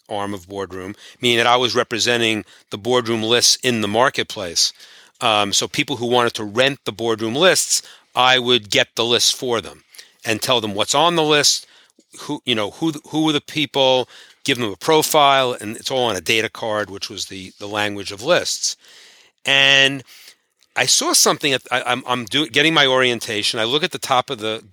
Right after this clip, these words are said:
data card and it says hotline. So a hotline of a list are people who respond in the last thirty days, sixty days, maybe last twelve months, depending on the list.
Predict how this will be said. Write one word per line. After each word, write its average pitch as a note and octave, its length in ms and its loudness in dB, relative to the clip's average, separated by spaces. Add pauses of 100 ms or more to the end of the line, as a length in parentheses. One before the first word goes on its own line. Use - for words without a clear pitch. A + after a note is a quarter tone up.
data G#2+ 240 0
card G2+ 300 -8
and A2 60 -6
it G#2+ 80 -8
says A2 280 -4
hotline. F2+ 640 -4 (600)
So C3 200 -4
a A#2 60 4
hotline E3+ 580 2
of A2 120 -2
a A2 40 -4
list F3+ 480 2
are B2 140 -4
people D#3+ 540 0
who C#3 300 -8
respond A#2 920 2 (420)
in B2+ 160 0
the A#2+ 100 -4
last A#2+ 480 2
thirty C3+ 260 0
days, B2 680 0
sixty - 480 -4
days, A#2 380 0
maybe A2+ 280 -4
last A2 340 -2
twelve G#2 280 -10
months, C#3 360 0 (240)
depending D3 420 0
on A2+ 120 2
the A2+ 80 -4
list. D#3 520 0